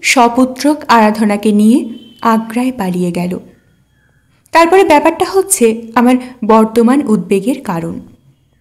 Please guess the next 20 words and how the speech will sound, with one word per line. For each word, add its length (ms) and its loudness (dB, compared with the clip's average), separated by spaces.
আরাধনাকে 600 2
নিয়ে 440 2
যে 160 2
সৌমেন 480 4
চলে 300 2
গেল, 340 0
এই 120 0
ঘটনার 560 2
একটা 220 -2
পরিভাষা 680 0
আছে। 360 -8
সেটা 240 2
না 240 6
বললে 300 4
বোঝা 380 4
যায় 240 0
না 340 -2
কাজটা 420 0
কত 260 -2
খারাপ। 340 -4